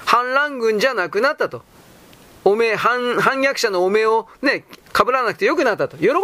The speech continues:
だわけです。え？まあ、つまりここにですね、当時においてのという言い方になりますが、日本人の法的に見る意識というものを、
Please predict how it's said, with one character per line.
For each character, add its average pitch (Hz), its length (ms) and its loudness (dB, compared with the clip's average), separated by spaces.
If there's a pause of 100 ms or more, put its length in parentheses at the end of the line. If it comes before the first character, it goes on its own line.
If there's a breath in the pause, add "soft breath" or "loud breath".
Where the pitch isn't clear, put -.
だ 339 100 0
わ - 40 -4
け 160 80 -6
で 127 80 -4
す。 - 920 -4 (140)
え？ 240 180 4 (1200 loud breath)
ま - 100 2
あ、 - 20 2
つ 381 80 -2
ま 392 80 2
り 311 40 -2
こ 302 120 0
こ 370 100 2
に 440 100 2
で 480 120 4
す 214 80 -2
ね、 262 140 -2 (540 loud breath)
当 349 220 2
時 294 140 0
に 226 100 2
お 254 140 2
い 220 80 -8
て 214 80 2
の 240 180 2
と - 140 -2
い - 20 4
う - 40 2
言 185 80 2
い - 20 -2
方 185 240 2
に 185 80 0
な 180 80 2
り 180 100 0
ま 190 140 2
す 151 80 0
が、 196 280 0
日 190 100 2
本 254 200 2
人 262 200 0
の 165 100 2
法 233 260 2
的 240 280 -2
に 240 400 2
見 262 120 2
る 220 140 2
意 285 160 0
識 - 260 -4
と 180 140 0
い 175 140 0
う 165 40 0
も 170 140 2
の 226 160 2
を、 156 140 -4